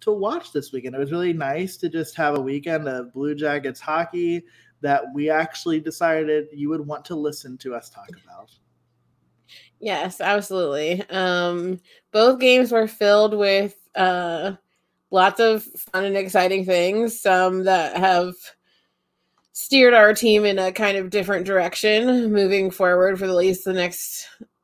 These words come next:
Speaker 2: well, we're actually not sure. Um, but to start out, the Blue Jackets face the Minnesota Wild on Friday. Um, and if you follow us on Twitter, you know that we have already made the declaration that we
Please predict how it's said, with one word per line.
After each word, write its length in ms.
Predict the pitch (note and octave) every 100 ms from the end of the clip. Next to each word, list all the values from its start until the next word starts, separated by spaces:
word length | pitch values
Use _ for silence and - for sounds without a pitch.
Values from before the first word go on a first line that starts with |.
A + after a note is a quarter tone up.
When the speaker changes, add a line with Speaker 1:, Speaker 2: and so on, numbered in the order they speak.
| _ _
Speaker 2:
well, 220 | F3 F3
we're 80 | E3+
actually 260 | E3+ F3 F3+
not 240 | E3+ D#3+
sure. 340 | E3+ D#3 B2+ F3 - - -
Um, 680 | F#3 G3 F#3 F3+ F3+ F3+ F#3
but 600 | G#3+ G3+ F#3 F#3 C#3+ A2+ - - - -
to 120 | A3
start 300 | G#3+ A#3 A3
out, 340 | G#3+ A3 A#3+
the 640 | - G3 G3 F#3+ F#3 E3 C#3 -
Blue 140 | A3
Jackets 340 | G3+ G3 F#3+
face 220 | - G3 F#3+
the 80 |
Minnesota 400 | G3 F#3 F3+ F#3
Wild 420 | F3+ G3 G3+ G#3+ G#3+
on 240 | F#3+ F#3
Friday. 720 | - G3+ G3 G3+ G#3 A3 A#3 A#3+ _ _ _ _ _ -
Um, 880 | G3+ F#3+ F#3 F3 D#3+ C3 C3+ G3+ G3+ - - -
and 800 | A3 A3 G#3+ G#3 G3+ G3 G#3 G3+ - -
if 160 | G#3+ G3+
you 120 | A3
follow 280 | C4+ C4+ C4
us 80 | A#3+
on 120 | G#3
Twitter, 640 | - A#3+ F3+ E3 F3 F#3 - _ _ _ _ _ _
you 140 | G#3+
know 220 | A3 A3+ A3+
that 160 | A3
we 100 | G#3+
have 140 | G#3+ G3+
already 320 | G3 G3+ G3+
made 240 | G3 G3
the 80 | F#3
declaration 840 | F#3 F#3 F#3+ F3+ F3+ F3+ F3+ F3+ F3
that 300 | F3+ D3 F3
we 600 | G3 F#3+ F#3 F#3+ F#3